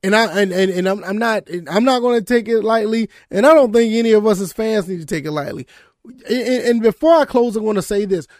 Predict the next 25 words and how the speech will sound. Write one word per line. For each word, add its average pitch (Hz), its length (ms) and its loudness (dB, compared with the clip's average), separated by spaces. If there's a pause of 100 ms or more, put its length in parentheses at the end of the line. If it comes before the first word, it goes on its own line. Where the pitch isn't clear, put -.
(120)
Do 262 140 6
y'all 311 260 6
understand 220 720 0
the 170 240 -2
amount 180 340 -4
of 151 160 -8
kids 196 360 -2
that 190 140 0
are 160 60 -4
coming 202 380 -6
to 175 80 -2
Georgia 175 340 -4
Southern 190 480 -6
to, 160 140 -6 (160)
to, 160 100 -8
to 156 240 -14 (140)
visit 180 440 0 (880)
throughout 220 380 2
this 190 180 2
entire 180 580 0
spring 185 720 -4
practice 196 640 -2
and 151 160 -6
spring 190 320 -4
scrim? 202 240 -2